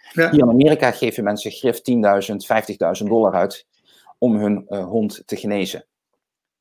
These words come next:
Speaker 2: En, eh, dat gaan we dan gebruiken, die passie, die mensen en het geld dat mensen hier hebben, om dus die honden te proberen te genezen, om daar dus heel veel van te leren of onze virussen het goed doen en,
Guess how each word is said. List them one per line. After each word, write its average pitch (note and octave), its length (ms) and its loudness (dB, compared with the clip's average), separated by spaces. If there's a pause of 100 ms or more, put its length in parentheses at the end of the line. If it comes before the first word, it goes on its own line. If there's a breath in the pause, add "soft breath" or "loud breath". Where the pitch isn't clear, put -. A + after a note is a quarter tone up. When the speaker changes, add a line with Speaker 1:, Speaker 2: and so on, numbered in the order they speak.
(120)
Speaker 2:
En, G2+ 320 0
eh, F#2+ 380 0
dat B2 180 0
gaan A2+ 180 0
we G#2+ 60 0
dan F#2 180 0
gebruiken, A2+ 600 0
die F#2+ 240 -8
passie, G#2+ 360 0
die G#2+ 120 -2
mensen F#2+ 340 -6
en G#2 140 -4
het F#2 100 -4
geld A#2 240 0
dat F#2+ 80 -10
mensen F#2+ 320 -6
hier F2 100 -6
hebben, F2+ 300 -6 (500 loud breath)
om B2+ 180 4
dus G2+ 200 4
die A2 160 0
honden A2 260 2
te - 80 -12
proberen G#2 280 0
te - 80 -10
genezen, G2+ 480 -6
om G#2+ 100 -4
daar F#2+ 140 2
dus F2 200 -6
heel A2 160 2
veel G#2 100 -6
van F#2 160 -6
te G2 140 -6
leren G2+ 420 -2
of - 140 -12
onze F#2+ 480 -6
virussen G2+ 400 -4
het - 100 -10
goed G2+ 120 2
doen G2 220 0
en, F#2 300 -6